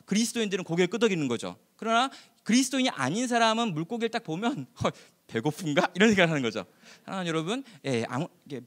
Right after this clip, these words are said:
묵시는 내부인과 외부인을 나누고 내부인들에게 저항을 하도록 만들어내는 책이다라고 생각을 하면서 묵시의 장르를 보시면 됩니다. 자, 이제,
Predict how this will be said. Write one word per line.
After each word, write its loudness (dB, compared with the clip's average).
묵시는 0
내부인과 6
외부인을 2
나누고 -2
내부인들에게 2
저항을 4
하도록 -6
만들어내는 -4
책이다라고 -2
생각을 -2
하면서 0
묵시의 0
장르를 0
보시면 -2
됩니다. 0
자, 6
이제, 8